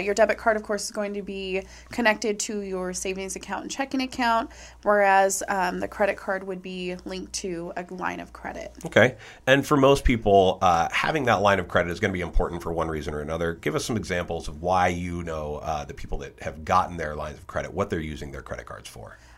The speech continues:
Speaker 1: Um, yeah, so, uh, you know, members use their cards for, you know, many different things. Um, a lot of times they use them for emergencies. They have it there, you know, in case something happens.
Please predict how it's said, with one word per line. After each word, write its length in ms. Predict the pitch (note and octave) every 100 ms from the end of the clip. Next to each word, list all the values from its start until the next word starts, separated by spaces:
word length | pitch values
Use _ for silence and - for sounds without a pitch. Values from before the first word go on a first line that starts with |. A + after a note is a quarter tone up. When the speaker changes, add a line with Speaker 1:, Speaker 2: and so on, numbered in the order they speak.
| -
Speaker 1:
Um, 200 | F#4 F4+
yeah, 180 | G#4 C#4+
so, 560 | A#3 C#4 C4 C4+ C#4 -
uh, 100 | G#3+ -
you 100 | B3+
know, 120 | A#3+
members 480 | B3 B3+ B3+ B3+ A3+
use 340 | A3 A3 G#3+
their 460 | G#3+ G#3 G3+ G3+ G3+ - -
cards 380 | - A#3 A3 G#3+
for, 340 | - G#3+ G#3 G#3 -
you 180 | - G#3
know, 180 | F#3+ F#3+ - -
many 280 | B3+ D#4
different 320 | D#4+ D4 C4 A#3+
things. 440 | A3+ A3+ A3+ G#3+
Um, 340 | G#3+ G#3+ G3 G#3
a 60 | G#3+
lot 160 | G3
of 80 | G#3
times 280 | A#3 A3 G#3+
they 80 | G#3+
use 160 | G#3
them 160 | G3+ F#3+
for 220 | G3+ G3
emergencies. 880 | F#3+ A3 A#3 A#3 A3 A#3+ A3+ A3+ G#3+
They 100 | G3+
have 220 | F#3 F#3+
it 100 | G#3
there, 180 | G3+ F#3+
you 120 | F#3
know, 100 | F#3
in 80 | F3+
case 220 | G3 F#3+
something 260 | F#3 F#3 F#3
happens. 640 | G#3 G3+ G3 G3 G3 -